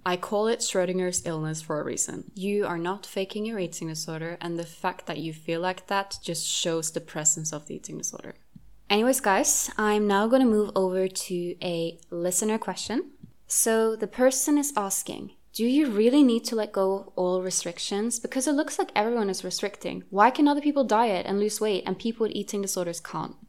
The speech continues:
So this is a very interesting question, and I have actually answered it,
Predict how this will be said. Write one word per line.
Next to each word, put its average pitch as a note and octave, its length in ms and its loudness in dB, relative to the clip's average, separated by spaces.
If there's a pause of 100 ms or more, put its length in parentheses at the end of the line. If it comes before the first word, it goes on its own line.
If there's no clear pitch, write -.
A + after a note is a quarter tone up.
(160)
So - 520 4
this G#3+ 180 2
is D4+ 100 2
a E4 40 4
very F#3 280 4
interesting F#3 360 -2
question, F3+ 440 -2
and G3 120 0
I G3 60 2
have C4+ 200 6
actually B3 680 2
answered F#3+ 760 0 (120)
it, - 340 -2